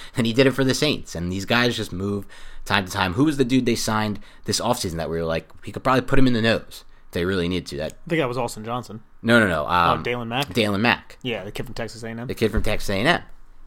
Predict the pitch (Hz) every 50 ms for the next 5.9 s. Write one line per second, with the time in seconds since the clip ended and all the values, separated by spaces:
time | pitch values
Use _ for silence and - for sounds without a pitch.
0 | - - 113 110 110 139 160 - 151 113 107 101 110 110 101 92 95 104 104 -
1 | - - 139 175 170 - 98 92 90 90 90 90 90 87 87 - - - - -
2 | - - - - - - - 143 151 - - - - 143 - - 139 113 - 101
3 | 82 - 101 107 95 98 98 90 90 90 101 98 90 87 - 95 85 82 92 85
4 | 73 71 78 78 78 101 127 131 - 80 67 64 69 - - 90 90 85 80 -
5 | - 135 139 151 - - - - 87 90 92 95 92 101 107 107 107 104